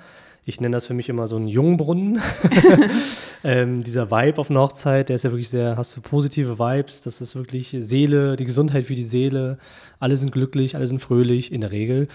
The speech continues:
Und, ähm, dadurch, dass du so halt Berührungspunkte hast mit so einem positiven Thema, ist es für dich auch richtig gut, für dich und für deine Seele.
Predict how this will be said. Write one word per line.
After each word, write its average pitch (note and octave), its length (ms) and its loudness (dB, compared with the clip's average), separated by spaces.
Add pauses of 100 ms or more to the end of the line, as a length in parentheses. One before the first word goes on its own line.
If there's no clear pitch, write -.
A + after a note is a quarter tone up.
(400)
Und, A#2 600 0
ähm, A2 640 -2
dadurch, A#2 280 -2
dass - 180 -4
du A#2+ 60 -6
so G#2+ 120 -4
halt A2 280 -8
Berührungspunkte C3+ 800 -2
hast B2 160 -6
mit B2 100 -6
so B2+ 80 -8
einem B2 80 -6
positiven B2 640 -8
Thema, A#2+ 400 -4
ist C#3+ 160 -12
es - 160 -10
für - 200 -10
dich C#3+ 300 -6
auch A#2+ 320 -10
richtig - 300 -18
gut, - 400 -18
für - 160 -20
dich - 300 -12
und A2 80 -12
für A2 120 -12
deine G#2 220 -6
Seele. G#2 340 -14